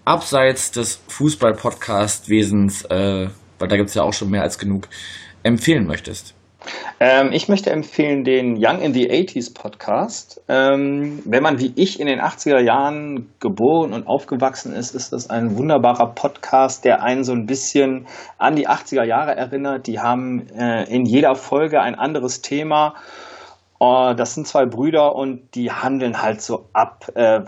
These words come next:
Speaker 2: was in den achtziger Jahren auffällig war von, äh, äh, keine Ahnung, von, von Aktivitäten draußen als Kinder,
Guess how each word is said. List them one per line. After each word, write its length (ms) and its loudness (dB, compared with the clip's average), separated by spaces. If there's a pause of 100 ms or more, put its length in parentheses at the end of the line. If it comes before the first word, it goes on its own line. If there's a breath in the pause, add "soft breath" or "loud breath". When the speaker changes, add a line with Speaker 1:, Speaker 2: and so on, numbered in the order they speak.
Speaker 2:
was 320 -2
in 160 -6
den 180 -4
achtziger 360 0
Jahren 280 2
auffällig 720 -4
war 420 0
von, 640 -4
äh, 540 -6
äh, 40 -16 (480)
keine 280 2
Ahnung, 340 2
von, 220 -2
von 260 -4
Aktivitäten 920 -2
draußen 480 0
als 280 -2
Kinder, 840 2